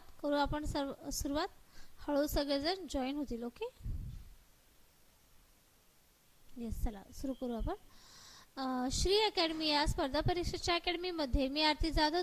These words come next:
तुम्हाला मराठी व्याकरण हा विषय शिकवते. श्री अकॅडमी आपली ऑनलाइन तसेच ऑफलाईन अकॅडमी आहे. ऑफलाईन अकॅडमी कुठे आहे बाळांनो? तर छत्रपती संभाजीनगर येथे आपली ऑफलाईन अकॅडमी आहे.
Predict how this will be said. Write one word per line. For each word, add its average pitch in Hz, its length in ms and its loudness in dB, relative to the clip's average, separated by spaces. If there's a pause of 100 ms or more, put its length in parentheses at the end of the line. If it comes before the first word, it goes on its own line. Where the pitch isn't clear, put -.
तुम्हाला 294 380 0
मराठी 285 380 2
व्याकरण 311 360 -2
हा 330 60 -2
विषय 311 260 -2
शिकवते. 294 500 -2 (680)
श्री 370 260 4
अकॅडमी 392 520 2
आपली 320 440 2 (500)
ऑनलाइन 311 420 0
तसेच 359 280 2
ऑफलाईन 302 360 0
अकॅडमी 262 360 0
आहे. 269 340 0
ऑफलाईन 294 340 -2
अकॅडमी 294 340 -4
कुठे 302 200 0
आहे 320 100 2
बाळांनो? 320 400 0 (200)
तर 392 40 0 (120)
छत्रपती 339 440 2
संभाजीनगर 320 720 2
येथे 311 200 2
आपली 302 220 -2
ऑफलाईन 285 420 -4
अकॅडमी 254 380 -4
आहे. 262 220 -2